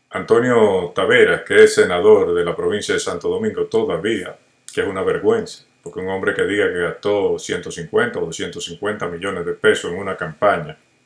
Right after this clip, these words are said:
que así fue que pudo salir, pues es una vergüenza nacional.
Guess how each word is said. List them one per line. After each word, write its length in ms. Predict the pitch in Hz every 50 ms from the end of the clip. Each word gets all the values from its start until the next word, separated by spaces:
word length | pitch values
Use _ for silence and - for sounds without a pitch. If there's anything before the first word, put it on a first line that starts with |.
| _ _ _ _ _ _ _ _ _ _ _ _ _ _
que 120 | - 104 87
así 240 | - - 113 110 -
fue 180 | - 107 107
que 100 | - 90
pudo 300 | - - 107 101 95 98
salir, 380 | 101 - 117 110 98 92 98 - - - _ _ _ _ _ _ _ _ _ _ _ _ _ _ _ _ _ _ _ _ _ _ _ _ _ _
pues 500 | 92 90 87 85 85 82 80 80 78 - - _ _ _ _ _ _ _ _ _ _
es 200 | - 101 101 101
una 200 | 104 101 95 92
vergüenza 560 | 87 - 101 85 90 95 98 92 - - 85 82
nacional. 560 | 82 78 - 101 98 104 123 113 - -